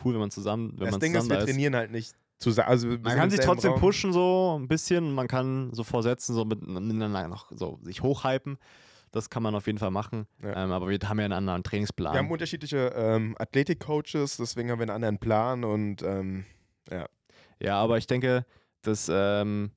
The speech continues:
Speaker 1: das kann witzig werden und ich werde den Leuten in einer Woche sagen, ob du's durchgezogen hast.
Speaker 2: Ja, ja. Ja, ein bisschen öffentlicher Druck, das ist gut.
Speaker 1: Ja, ja, klar.
Speaker 2: Das ist gut.
Speaker 1: Du hast gesagt, acht Uhr, dann machen wir acht Uhr. So. Ja, dann haben wir schon meine Frage der Woche abgehakt.
Speaker 2: Was war denn die Frage der Woche?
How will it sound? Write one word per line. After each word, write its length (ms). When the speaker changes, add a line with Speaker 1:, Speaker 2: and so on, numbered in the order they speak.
Speaker 1:
das 160
kann 180
witzig 360
werden 300
und 120
ich 80
werde 180
den 80
Leuten 460
in 100
einer 240
Woche 160
sagen, 500
ob 160
du's 180
durchgezogen 560
hast. 220
Speaker 2:
Ja, 280
ja. 60
Ja, 160
ein 60
bisschen 200
öffentlicher 400
Druck, 280
das 120
ist 140
gut. 260
Speaker 1:
Ja, 140
ja, 200
klar. 180
Speaker 2:
Das 80
ist 40
gut. 160
Speaker 1:
Du 80
hast 160
gesagt, 380
acht 220
Uhr, 180
dann 120
machen 220
wir 100
acht 180
Uhr. 220
So. 320
Ja, 100
dann 140
haben 120
wir 100
schon 220
meine 240
Frage 280
der 100
Woche 220
abgehakt. 720
Speaker 2:
Was 140
war 80
denn 80
die 80
Frage 240
der 80
Woche? 220